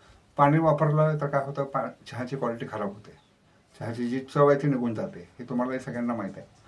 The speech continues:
तर मग काय होतं, तो चहावाला दूध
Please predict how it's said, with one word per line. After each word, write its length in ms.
तर 120
मग 160
काय 180
होतं, 240
तो 40
चहावाला 600
दूध 220